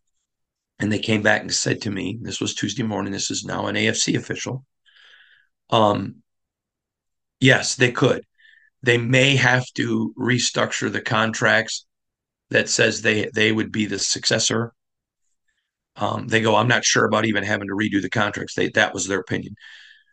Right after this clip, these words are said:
They said, "But yes, there is a way that they could hire him without doing it." So that's two general managers. Now, one of my friends is reporting that's not accurate. In fact, they even tried to tell me you should, well, it doesn't matter.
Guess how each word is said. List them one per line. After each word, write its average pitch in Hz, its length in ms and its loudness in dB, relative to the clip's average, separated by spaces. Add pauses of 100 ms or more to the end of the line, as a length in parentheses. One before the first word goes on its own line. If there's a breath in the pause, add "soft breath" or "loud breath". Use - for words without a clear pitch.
(140)
They 117 160 6
said, - 260 2
"But 113 200 0
yes, 110 320 2
there 123 180 4
is 113 200 2
a 107 100 0
way 107 180 0
that 101 160 -6
they - 140 -2
could 98 140 -8
hire 104 260 0
him 104 80 -2
without 104 260 -4
doing 107 200 -2
it." - 100 -10
So - 120 -2
that's 147 240 4
two 165 140 2
general 131 280 4
managers. - 460 -6 (720)
Now, 123 320 2
one 147 200 6
of 190 80 4
my 180 100 4
friends 123 560 -2 (500)
is - 180 4
reporting 117 400 0
that's 107 240 0
not 107 200 2
accurate. 156 320 -2 (1120)
In - 40 -16
fact, 117 240 2
they 117 140 4
even 113 300 -2
tried 113 280 0
to - 80 -6
tell 113 200 -2
me 110 140 -4
you 107 160 -2
should, 110 280 -4 (920)
well, - 120 -6
it - 20 -4
doesn't 98 180 -2
matter. - 160 -20